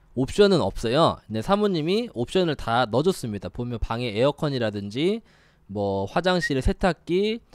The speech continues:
그리고 주방에 가스레인지, 뭐 냉장고, 뭐 다 옵션으로 넣어줬어요. 그래서 이렇게 보면 전자레인지까지 있네요. 전자레인지까지 옵션으로 넣어놨고 천에 육십입니다. 천에. 그래서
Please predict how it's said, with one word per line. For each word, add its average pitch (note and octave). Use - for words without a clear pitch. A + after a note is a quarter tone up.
그리고 A#2
주방에 C#3+
가스레인지, G3+
뭐 A2
냉장고, F3
뭐 A2+
다 E3
옵션으로 F#3
넣어줬어요. B2+
그래서 B2+
이렇게 B2
보면 A#2
전자레인지까지 C3+
있네요. A2
전자레인지까지 C#3
옵션으로 C3
넣어놨고 G#2
천에 A#3
육십입니다. B2+
천에. G3
그래서 E3+